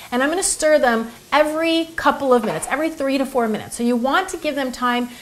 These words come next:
to brown and set up in the pan, but you also want to keep them moving. Now, the mushrooms have a lot of liquid in them, so that liquid is gonna be evaporating out of the mushrooms, and that's what we want to happen because we need that liquid to go away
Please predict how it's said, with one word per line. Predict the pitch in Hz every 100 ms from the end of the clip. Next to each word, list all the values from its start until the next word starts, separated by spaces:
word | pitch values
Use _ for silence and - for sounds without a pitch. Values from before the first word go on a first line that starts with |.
| -
to | -
brown | 208 208 220 220
and | 214
set | 214 214
up | 208
in | 214
the |
pan, | 214 294 294 262
but | - 285
you |
also | - 240 254 320 302
want | 240 226 214
to | 226
keep | - 220 -
them | 190 196
moving. | 180 180 202 214 107 -
Now, | 233
the | 214
mushrooms | 226 285 403 370
have | 359
a |
lot | 311 294
of | 269
liquid | 240 269 - 196
in | 170
them, | 139 -
so | -
that | 240 277 269
liquid | 294 240
is | 220
gonna | 214 220
be | 220
evaporating | 190 220 269 269 247 226 208 208
out | 208
of | 208
the | 196
mushrooms, | 202 208 170 160
and | 202 202
that's | 220 -
what | 294
we | 277
want | 233 220 -
to | 208
happen | - 170 185 277 294
because | 247 202
we | 202
need | 214 247
that | 233 233
liquid | 302 339 262 233
to | -
go | 202 208 214
away | 208 240 277 226